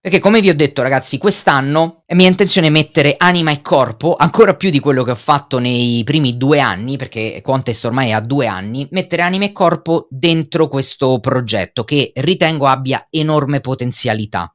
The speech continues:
e quindi farlo crescere sempre di più, ehm, espanderlo dal punto di vista delle funzionalità,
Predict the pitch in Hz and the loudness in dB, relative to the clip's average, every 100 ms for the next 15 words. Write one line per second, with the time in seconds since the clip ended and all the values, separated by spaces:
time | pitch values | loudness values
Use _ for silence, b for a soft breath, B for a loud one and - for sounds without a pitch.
0 | _ - 160 135 151 135 135 143 - 123 | _ -2 0 2 4 4 2 2 0 0
1 | 123 123 123 117 139 170 240 254 _ _ | 0 -2 -2 -4 -4 -2 -4 -4 _ _
2 | _ _ 123 120 113 110 104 - - 165 | _ _ -2 0 0 -4 -4 -4 2 2
3 | 151 139 131 131 - 135 131 127 117 120 | 4 2 2 0 0 -4 -2 -4 -4 -2
4 | 117 113 117 - 120 120 123 180 202 | -2 -4 -6 -2 -2 -2 0 0 0